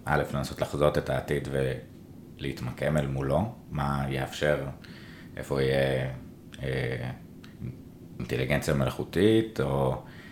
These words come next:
אה, מחשוב קוונטי והבנה קוונטית, ואיפה מדינת ישראל אל מול האתגרים האלה,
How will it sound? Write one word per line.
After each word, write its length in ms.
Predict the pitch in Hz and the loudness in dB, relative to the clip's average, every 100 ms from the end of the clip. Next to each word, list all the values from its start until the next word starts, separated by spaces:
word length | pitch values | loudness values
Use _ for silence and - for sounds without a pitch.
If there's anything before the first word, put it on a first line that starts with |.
| - - | -14 -4
אה, 520 | 64 65 64 62 62 65 | 2 4 6 4 4 2
מחשוב 500 | 65 64 78 69 65 | 0 0 0 0 2
קוונטי 500 | 71 73 80 82 78 69 | 4 6 6 4 4 4
והבנה 360 | 65 67 69 | 2 2 0
קוונטית, 540 | 67 71 82 90 98 65 | 2 4 6 6 4 4
ואיפה 200 | 67 80 | 4 6
מדינת 320 | 76 76 78 | 6 6 4
ישראל 440 | 76 67 73 80 | 2 4 6 6
אל 80 | 78 | 6
מול 320 | 80 82 80 | 6 6 6
האתגרים 840 | 80 76 76 71 62 76 71 76 73 | 6 6 4 2 0 0 4 4 6
האלה, 360 | 78 90 95 | 4 6 4